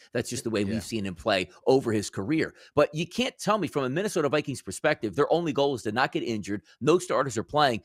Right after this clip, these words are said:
Speaker 1: which means, Kevin, they didn't game plan at all here. I would just take the points and see where it goes. Again, feeling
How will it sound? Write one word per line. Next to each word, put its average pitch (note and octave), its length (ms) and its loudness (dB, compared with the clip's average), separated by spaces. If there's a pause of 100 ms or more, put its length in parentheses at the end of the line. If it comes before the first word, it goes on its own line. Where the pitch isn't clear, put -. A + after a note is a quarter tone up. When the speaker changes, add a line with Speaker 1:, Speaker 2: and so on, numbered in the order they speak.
Speaker 1:
which E3+ 180 -4
means, C4 180 -4
Kevin, G3 200 4
they F#3 140 6
didn't D#4 180 2
game G#3 260 6
plan E3+ 360 2
at D3 240 4
all F3+ 280 6
here. F#2+ 360 -4 (280)
I G3 140 8
would E4 160 2
just - 220 -6
take F#3+ 200 0
the - 80 -2
points F#3 320 -2
and A#2+ 80 -6
see - 140 -4
where D3+ 140 4
it - 80 -2
goes. E3 320 4
Again, A3+ 400 2
feeling B3+ 420 -2